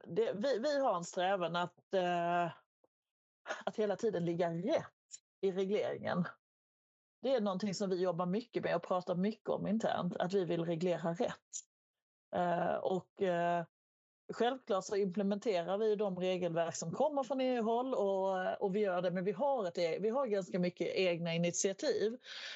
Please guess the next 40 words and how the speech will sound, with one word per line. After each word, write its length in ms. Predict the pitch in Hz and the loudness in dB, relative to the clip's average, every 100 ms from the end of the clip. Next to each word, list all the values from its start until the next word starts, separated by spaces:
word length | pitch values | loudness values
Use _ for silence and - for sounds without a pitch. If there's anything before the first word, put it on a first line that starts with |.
| - | -2
internt 540 | 190 175 254 233 180 | -2 0 2 2 0
också 220 | - - 175 | -2 -2 0
som 160 | 190 | 2
handlar 360 | 202 226 220 254 | 2 2 2 2
om 200 | 254 190 | 2 0
att 120 | 170 | -2
vi 180 | 208 277 | 0 2
hela 240 | 269 262 | 2 0
tiden 300 | - 262 240 | 0 0 0
ska 160 | 240 240 | 0 0
bli 140 | 233 | 2
bättre, 460 | 226 226 - 220 302 | 0 -2 -2 -2 0
och 140 | 220 | 2
med 300 | 214 196 175 - | 0 0 -2 0
bättre 380 | 208 - - | 0 -2 -4
menar 360 | 180 196 190 180 | 0 2 2 0
vi 160 | 175 175 | 2 2
att 160 | 170 175 | 0 0
vi, 300 | 170 165 165 - - - - _ _ | 2 2 -2 -12 -18 -20 -20 _ _
vi 180 | 196 214 | 0 2
ska 160 | 202 190 | 0 -2
ju 60 | |
såklart 380 | 190 185 214 180 | -2 -2 0 0
se 120 | - | -2
till 260 | 180 202 170 | 0 0 2
att 140 | 170 | 0
vi 160 | 175 226 | 0 -2
kortar 380 | - 240 233 202 | 0 -2 0 -2
ledtider 500 | 190 202 - 190 180 | 0 0 0 0 0
där 120 | 175 | 0
vi 100 | 170 | -2
kan 340 | - 190 233 254 | -2 0 0 0
korta 320 | 262 - 240 | -4 -2 -2
ledtider, 680 | 226 233 240 233 214 208 220 | 0 0 0 0 2 2 0
där 120 | 190 | 0
vi 180 | 170 170 | 0 0
är 40 | |
involverade 680 | 170 165 175 180 175 165 170 | 0 0 0 2 2 0 -2
i 40 | |
processerna. 800 | 170 185 - 185 - 180 190 254 | -2 -2 0 0 -2 0 0 0